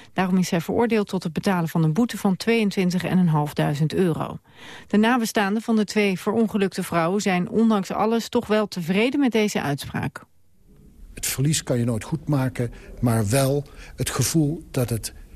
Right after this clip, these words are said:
Speaker 2: recht is gesproken. Dat is wat zij voortdurend zeggen. Er is nu recht gesproken. Eh, het probleem lag bij die gemeente... en daardoor zijn wij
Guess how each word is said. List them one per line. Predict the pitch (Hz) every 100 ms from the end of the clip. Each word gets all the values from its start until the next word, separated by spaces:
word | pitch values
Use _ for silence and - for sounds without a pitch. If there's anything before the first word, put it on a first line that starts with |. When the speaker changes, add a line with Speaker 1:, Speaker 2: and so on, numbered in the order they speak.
| -
Speaker 2:
recht | - - 147 156 180 - -
is | 117 107
gesproken. | - - - 101 90 95
Dat | 123
is | 135 -
wat | 123 -
zij | 110
voortdurend | 101 113 143 117
zeggen. | - 123 -
Er | 123
is | 127 -
nu | 127
recht | 101 147 -
gesproken. | - - - 117 110 113 - - - - -
Eh, | 113 107 - -
het | 139
probleem | - 131 113 139 143 135
lag | 127 135 -
bij | 120 123
die | 113
gemeente... | 120 120 123 123
en | 117
daardoor | 110 120 117
zijn | 104 117
wij | 107 107 110